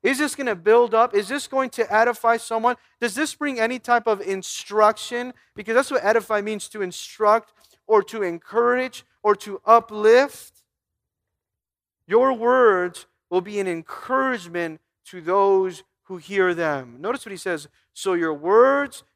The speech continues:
can be an encouragement to those who hear them." Verse twenty-nine, that they may impart or be grace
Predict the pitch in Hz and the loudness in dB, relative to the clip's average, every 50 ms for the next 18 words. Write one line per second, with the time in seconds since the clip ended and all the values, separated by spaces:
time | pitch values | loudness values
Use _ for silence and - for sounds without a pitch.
0 | _ - 190 190 180 185 185 175 170 160 156 _ _ - - 254 254 254 254 247 | _ -10 -10 -8 -6 -6 -6 -4 -6 -8 -10 _ _ -8 -4 -2 0 0 -2 -2
1 | 220 202 214 233 226 226 214 _ _ _ _ _ - 190 170 147 196 214 208 196 | -4 -8 -8 -6 -6 -6 -8 _ _ _ _ _ -18 -12 -4 0 2 2 4 4
2 | 190 185 180 180 175 165 - _ _ _ _ - 190 196 190 165 202 214 208 190 | 2 0 -2 -4 -6 -10 -18 _ _ _ _ -10 -8 -8 -6 -4 0 0 2 2
3 | 160 151 151 180 220 247 - - - 233 226 208 202 208 208 196 180 156 _ _ | 0 -2 0 0 0 0 0 -4 -6 -6 -6 -4 0 0 0 0 0 -4 _ _
4 | _ _ - 180 175 - 208 208 208 208 208 208 196 180 175 165 - - - - | _ _ -8 -8 -4 0 0 0 0 0 -2 -2 -2 -4 -6 -8 -12 -8 0 4
5 | 240 262 285 302 - - - - 208 214 202 185 165 165 233 277 277 269 262 _ | 6 6 6 4 2 -8 -8 -2 0 0 0 0 -2 -6 -8 -6 -6 -6 -8 _
6 | 156 160 185 220 247 262 262 226 196 190 196 233 254 - - - - - _ | _ -8 -2 2 4 4 6 4 4 0 -2 -6 -10 -14 -14 -16 -16 -18 _